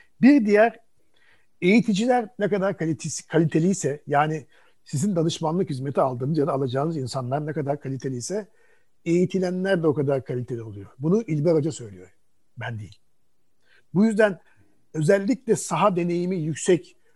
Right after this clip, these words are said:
danışman mı olur, koç mu dersiniz, abi mi dersiniz, ne dersiniz, bunları iyi seçin. İyi seçmek çok önemli. Hatta, hatta benim Bursa'da ipekçi, ipek işi yapan bir arkadaşım var. Ee,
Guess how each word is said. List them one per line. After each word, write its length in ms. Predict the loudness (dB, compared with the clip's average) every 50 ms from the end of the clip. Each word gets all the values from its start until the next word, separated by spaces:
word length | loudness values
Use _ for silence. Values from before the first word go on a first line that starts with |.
| _ _ _ _ _ _ _ _ _ _ _ _ _ -6
danışman 420 | -4 -2 -2 -2 2 2 2 2
mı 120 | 2 0
olur, 200 | 0 0 -2 -2 -6 _ _ _ _
koç 280 | 0 0 0 2 0 -4
mu 100 | -2 0
dersiniz, 520 | 0 0 0 -2 -6 -6 -8 -8 -10 -14 _ _ _ -2
abi 280 | -2 0 0 -2 -4
mi 120 | -8 -4 -2
dersiniz, 500 | -2 -2 -2 -4 -6 -8 -8 -10 -10 -6
ne 180 | -2 0 2
dersiniz, 580 | 2 2 2 0 -6 -10 -10 -10 -10 -12 -18 -20 _ _ _ _ _ _ _ _ _ _ -4
bunları 320 | 0 0 2 2 2 0 0
iyi 240 | -2 -4 -4 -4
seçin. 360 | -4 -4 -8 -12 -12 -16 -20 -20 _ -8
İyi 140 | -6 -4 -4
seçmek 440 | -4 -6 -10 -10 -12 -14 -14 -14 -14
çok 180 | -16 -16 -16
önemli. 300 | -18 -20 -20 -20 -20 -20 _ _ _ _ _ _ _ _ _ _ _ _ _ _ _ _ _ _ -4
Hatta, 300 | -4 -2 0 2 2 4
hatta 460 | 2 2 2 4 4 4 4 0 -6 _ _ _ _ -6
benim 280 | -4 -4 -4 -4 -6 _ _ _ _ -10
Bursa'da 360 | -8 -4 -2 -2 -2 -2 -4
ipekçi, 480 | -6 -2 -2 -2 -2 -4 -6 -6 -6
ipek 340 | -6 -6 -8 -6 -6 -6 -6
işi 160 | -6 -8 -8
yapan 300 | -8 -8 -8 -12 -10 -8
bir 60 | -8 -8
arkadaşım 480 | -8 -8 -10 -12 -12 -12 -10 -10 -10
var. 180 | -10 -10 -12 -18 _ _ _ _ _ _ -18
Ee, 340 | -16 -16 -14 -16 -16 -16 -16